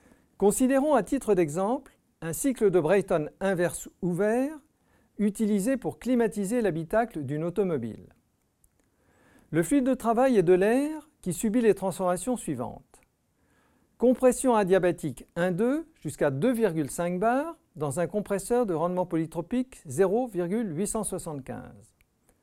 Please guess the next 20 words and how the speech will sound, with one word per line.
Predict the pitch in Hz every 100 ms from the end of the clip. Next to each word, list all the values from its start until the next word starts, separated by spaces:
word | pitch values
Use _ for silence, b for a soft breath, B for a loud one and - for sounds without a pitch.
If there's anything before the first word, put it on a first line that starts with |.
| _ _ _
Refroidissement | 147 196 240 226 240 247 226
isobar | 196 202 180 147 123
deux | 127 151
trois | 143 185 160 127 _
de | 131
l'air | 139 202 -
comprimé | 165 160 151 190 262 - _
dans | 147 123
un | 165
échangeur | 220 220 185 185 180
avec | 127 135 139
l'air | 127
extérieur. | 120 - 147 151 185 226 311 - _ _ b b b b 139
Détente | 208 220 226 185 -
trois | - 185
quatre | 185 214 294 - _ _ 156
dans | 151
une | 151 135
turbine | - 226 233 214
adiabatique | 185 160 156 139 - 247 -